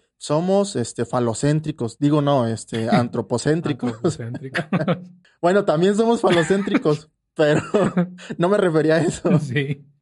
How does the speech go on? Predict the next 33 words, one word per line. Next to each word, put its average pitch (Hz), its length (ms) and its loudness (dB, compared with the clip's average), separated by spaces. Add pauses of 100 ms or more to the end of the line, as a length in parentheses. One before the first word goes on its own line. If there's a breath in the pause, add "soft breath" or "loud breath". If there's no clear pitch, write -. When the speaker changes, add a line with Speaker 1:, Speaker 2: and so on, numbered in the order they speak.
(120)
Speaker 1:
Cualquier 180 480 0
cosa 220 400 0
por 143 140 2
encima, 185 480 0
porque 214 360 2
por 143 300 0
debajo 190 720 0
del 120 880 0
espectro 160 480 -2
audible 165 680 0
de 120 600 2
lo 113 200 0
oído 131 280 0
humano 180 380 0
sería 170 580 0
infrasónico. 131 1120 -4 (180)
¿Cuál 175 180 2
es 202 140 0
este 208 240 0
rango? 208 540 0 (320)
El 139 180 2
audible 208 540 2
serían 151 340 0
todos 214 260 4
los 151 180 2
sonidos 165 540 -2
que 127 200 -2
se - 100 -6
encuentran 160 560 0
en 135 80 -2
el 117 180 -2
rango 165 380 -2
de 196 400 0